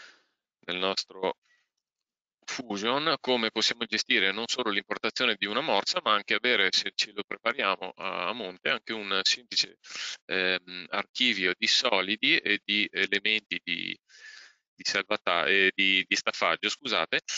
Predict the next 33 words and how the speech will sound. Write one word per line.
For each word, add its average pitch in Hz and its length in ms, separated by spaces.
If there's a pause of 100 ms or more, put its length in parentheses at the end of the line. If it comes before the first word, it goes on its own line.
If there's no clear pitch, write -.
(340)
da 104 340
poter 131 380
importare 95 800
nel 98 80
nostro 95 300
file 104 560
e 110 480
dopo 110 260
per - 140
fare 90 200
un 104 60
controllo 95 480
collisioni 95 500
più 98 140
accurato 95 680
in, 85 180 (260)
in 87 160
Power. - 380
Mi 85 180
vedete, 90 400
io, 92 280 (320)
eh, 85 260
ho 90 260
importato 92 560
questo - 320
pezzo, - 360
adesso - 440 (560)
questa - 200
volta 90 220
l'ho 85 80
importato 85 540
direttamente 87 640
dall'esterno. 98 720